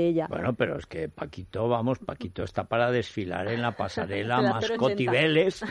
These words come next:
Speaker 2: del año que viene. O sea, es que Paquito tiene un guardarropa im-, extraordinario.
Speaker 1: Sí, en este caso los vamos a hacer para perros pequeños, porque si no, si fuera grande, directamente le ponemos nuestra sudadera
Speaker 2: Mm,
Speaker 1: vieja. Es otra
Speaker 2: claro.
Speaker 1: forma de, de aprovechar.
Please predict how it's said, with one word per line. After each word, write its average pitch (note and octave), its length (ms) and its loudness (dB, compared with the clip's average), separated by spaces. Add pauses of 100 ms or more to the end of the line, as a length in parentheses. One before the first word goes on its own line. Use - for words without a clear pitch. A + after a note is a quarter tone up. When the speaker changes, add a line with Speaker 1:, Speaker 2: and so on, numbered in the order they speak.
(260)
Speaker 2:
del A#2 320 4
año C#3+ 240 0
que D#3 100 0
viene. C#3 380 0
O A2+ 80 0
sea, G2 200 -2
es F#2+ 100 -2
que A#2 120 2
Paquito B2 560 0
tiene B2 220 0
un B2+ 120 2
guardarropa A2+ 640 0
im-, C3+ 280 -4
extraordinario. F#2+ 920 -6
Speaker 1:
Sí, B3 220 0
en A3 100 4
este B3 180 4
caso C#4 260 6
los C4 140 6
vamos B3 200 6
a C4 40 0
hacer C4 140 4
para A3 280 6
perros A3+ 300 4
pequeños, B3+ 440 4
porque F#3+ 200 2
si F#3 140 2
no, G3+ 140 6
si G#3 140 -4
fuera G3+ 180 4
grande, G#3+ 240 6
directamente G3 440 4
le G#3 120 4
ponemos F3 260 4
nuestra E3+ 260 0
sudadera E3 460 0
Speaker 2:
Mm, - 20 2
Speaker 1:
vieja. G3 340 2
Es G#3 220 -2
otra A3+ 180 2
Speaker 2:
claro. A3+ 60 -4
Speaker 1:
forma A3+ 280 4
de, G3+ 340 6
de G#3 80 4
aprovechar. G#3+ 640 4